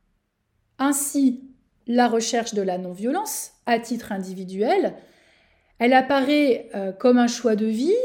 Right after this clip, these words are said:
un ordre de valeurs qui ne saurait se concrétiser en dehors de tout lien social, y compris, euh, pour les ascètes, pour les yogis. Elle nécessite au contraire une insertion dans une forme de société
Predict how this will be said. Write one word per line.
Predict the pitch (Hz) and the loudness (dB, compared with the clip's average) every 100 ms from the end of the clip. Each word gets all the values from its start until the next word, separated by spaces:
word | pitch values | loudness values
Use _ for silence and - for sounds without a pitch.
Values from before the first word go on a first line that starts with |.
| 480 - _ _ _ - | -4 -14 _ _ _ -4
un | 233 240 | 2 4
ordre | 247 226 220 | 4 4 2
de | 208 | 2
valeurs | 202 190 196 277 381 - - _ _ _ _ | 0 0 0 0 -2 -6 -20 _ _ _ _
qui | - | 2
ne | 294 285 | 4 2
saurait | - 285 277 269 | 0 0 2 0
se | 269 | -2
concrétiser | 233 233 220 220 208 220 220 240 | -4 -4 -4 -6 -6 -6 0 0
en | 226 208 | 0 0
dehors | 208 208 208 | 2 0 0
de | 196 | -6
tout | - 226 | -6 -4
lien | 208 190 | -4 -6
social, | - 175 - 220 269 320 - - _ | -10 -14 -6 -2 -2 -2 -6 -16 _
y | 277 262 | 2 4
compris, | 262 214 - 226 349 - | 2 0 0 2 2 2
euh, | 208 | -2
pour | 185 - 262 | -2 -2 2
les | 233 208 | 2 2
ascètes, | 185 - 262 359 - - | -2 -4 -2 -2 -4 -4
pour | 233 | 0
les | 226 | 2
yogis. | 208 196 180 180 - _ _ - - - | 2 -2 -4 -10 -16 _ _ -20 -20 2
Elle | 214 247 | 6 8
nécessite | 269 269 247 285 262 | 6 2 2 2 2
au | 220 | 0
contraire | 214 190 - 254 370 277 - | -2 -8 -2 2 2 2 0
une | 254 254 | 2 2
insertion | 254 262 254 - 285 262 | 0 -2 -4 -4 0 2
dans | 220 214 | 2 2
une | 214 208 | 0 0
forme | 277 240 | 0 0
de | 202 | 0
société | 202 202 - 196 190 233 330 | -4 -8 -6 -8 -4 -2 -2